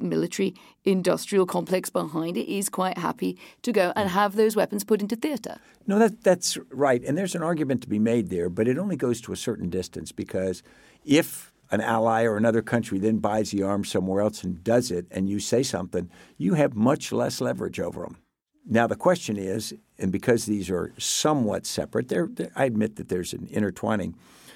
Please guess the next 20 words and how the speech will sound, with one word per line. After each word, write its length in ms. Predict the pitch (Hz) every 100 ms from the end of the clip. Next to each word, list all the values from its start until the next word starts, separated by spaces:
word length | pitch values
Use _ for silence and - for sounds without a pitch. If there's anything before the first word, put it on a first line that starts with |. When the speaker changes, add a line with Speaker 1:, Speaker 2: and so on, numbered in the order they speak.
| - _ _
Speaker 2:
What 200 | 104 110
we 140 | - 90
can't 420 | - 117 120 -
do 380 | 98 90 92 -
is 200 | 95 95
stand 420 | - 113 107 98
by 460 | 92 90 90 92 90 _ _
something 420 | - 123 107 107
we 120 | 98 98
think 260 | 104 90
is 140 | 85 82
wrong. 300 | 80 87 87
If 180 | 113 -
we 120 | 107
think 260 | 107 95 90
the 260 | 87 87
Yemeni 360 | 98 98 90 90
in-, 160 | 90 -
intervention's 600 | - 104 101 98 - 87 101
wrong, 360 | 120 95 92